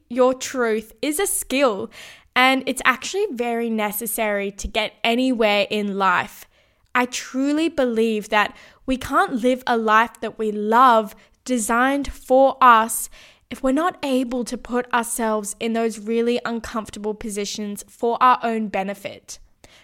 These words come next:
Not being able to have these conversations will keep you in places that aren't right for you,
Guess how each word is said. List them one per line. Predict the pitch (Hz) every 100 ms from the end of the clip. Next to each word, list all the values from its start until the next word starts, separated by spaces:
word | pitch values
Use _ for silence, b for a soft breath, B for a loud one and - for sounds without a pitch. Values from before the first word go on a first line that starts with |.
| B
Not | 233 240
being | 330 392 320
able | 240 233 240
to | 254
have | - 226 220
these | 233 226
conversations | - 226 220 214 208 208 - 202 190 196 B B B B
will | 262
keep | 262 - 269 277
you | 330
in | 370 349
places | - 226 226 - 233 226 226
that | 226 -
aren't | 247 247 262
right | 226 208 220 233 247
for | -
you, | 220 202 170 123